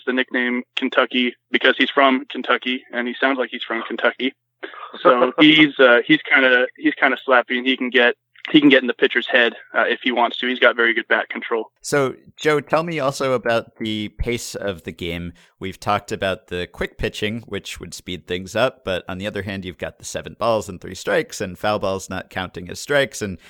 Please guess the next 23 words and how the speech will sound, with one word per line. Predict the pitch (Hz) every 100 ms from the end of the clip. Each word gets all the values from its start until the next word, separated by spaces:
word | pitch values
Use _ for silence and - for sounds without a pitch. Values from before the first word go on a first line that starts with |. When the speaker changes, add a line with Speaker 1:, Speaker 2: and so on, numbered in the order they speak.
| _ -
Speaker 2:
you'd | 101
think | 95 87
that | 92 -
would | 87 82
tend | - 87 73
to |
slow | 73 104 104
things | - 92 85
down. | 90 82 85
So, | 85 104 98 95 - - _ _
I, | - -
I | 104
guess | 95 127 - -
you | 123
guys | 120 107
play | - 104
seven | - 95 92
innings, | 92 87 80 -
right? | 101 104
But | 101 92 -
roughly | - 110 110 104 90 -
how | 85 92
long | 90 87 92 95 92